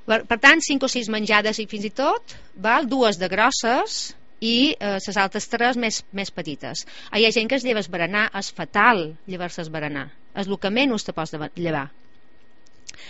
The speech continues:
Eh, me demanen també a veure si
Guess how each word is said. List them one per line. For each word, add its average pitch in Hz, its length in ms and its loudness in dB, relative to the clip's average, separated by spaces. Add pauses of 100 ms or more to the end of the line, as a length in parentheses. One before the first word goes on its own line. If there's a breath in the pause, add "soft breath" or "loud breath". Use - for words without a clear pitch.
(480 loud breath)
Eh, 233 640 10
me 262 160 6
demanen 294 320 8
també 285 180 6
a 294 60 8
veure 294 160 6
si 262 140 0